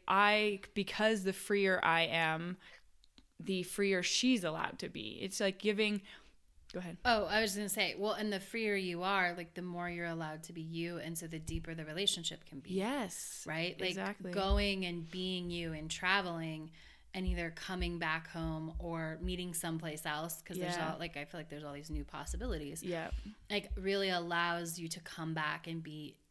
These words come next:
Speaker 2: de-, more deeply connected to her and have a
Speaker 1: Mm-hmm.
Speaker 2: deeper, better relationship because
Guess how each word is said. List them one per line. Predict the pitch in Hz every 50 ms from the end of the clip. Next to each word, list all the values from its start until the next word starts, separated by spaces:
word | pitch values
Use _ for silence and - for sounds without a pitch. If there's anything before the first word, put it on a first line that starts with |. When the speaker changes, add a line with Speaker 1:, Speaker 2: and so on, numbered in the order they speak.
| _ _ _ _ - - -
Speaker 2:
de-, | - - 185 175 -
more | 185 185 180 175
deeply | 175 165 165 160 165 190 185 233 208 175
connected | 165 - - 170 160 156 165 - - 160 160
to | 156
her | 151 160 156 151
and | 151 151 156 160
have | 160 180 180 185
a | 180
Speaker 1:
Mm-hmm. | 175 175
Speaker 2:
deeper, | 175 170 165 165 165 165 160
better | 160 160 156 156 156 156
relationship | 156 156 156 156 170 170 - - 180 - 165 165
because | 165 160 - - 165 165 165 165